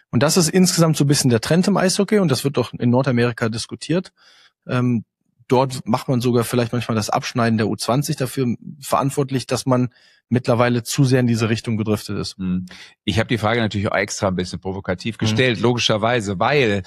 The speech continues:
Speaker 2: man kann das ja immer so schwarz und weiß auslegen
Speaker 1: Mhm.
Speaker 2: und deshalb nehme ich die andere Sa-, mit, Seite mit rein und sage, wenn wir doch offensichtlich, so hast du es ja auch beschrieben und so sehen es, glaube ich, auch viele, äh, in dieser Mannschaft, äh,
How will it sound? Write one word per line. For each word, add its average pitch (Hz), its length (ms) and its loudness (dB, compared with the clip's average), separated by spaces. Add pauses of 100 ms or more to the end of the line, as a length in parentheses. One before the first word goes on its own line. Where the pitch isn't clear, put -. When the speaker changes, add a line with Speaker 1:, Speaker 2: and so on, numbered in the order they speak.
(220)
Speaker 2:
man 95 120 -4
kann 123 180 -2
das 123 200 0
ja 120 80 2
immer 120 280 2
so 107 440 0
schwarz 110 440 -2
und 113 220 -4
weiß 110 480 -2
auslegen 139 720 0 (220)
Speaker 1:
Mhm. 113 140 -4
Speaker 2:
und 113 320 0 (720)
deshalb 117 240 0
nehme 127 140 0
ich 113 80 -6
die 113 100 2
andere 165 240 0
Sa-, 98 160 0
mit, 95 240 -4
Seite 104 280 -2
mit 95 180 -4
rein 101 180 0
und 98 220 -6
sage, 104 480 -2
wenn 143 240 0
wir 139 100 2
doch 113 420 0 (360)
offensichtlich, 127 800 -2
so 107 360 -4
hast 101 260 -6
du 113 40 -8
es 107 80 -10
ja 110 80 -2
auch 110 80 -2
beschrieben 160 380 -4
und 113 180 0
so 107 140 -4
sehen 110 240 -2
es, 107 100 -6
glaube 107 180 -2
ich, 104 80 -8
auch - 100 -6
viele, 151 320 -2 (560)
äh, 110 160 -2
in 123 100 -4
dieser 127 180 0
Mannschaft, 120 540 -2
äh, 50 540 -6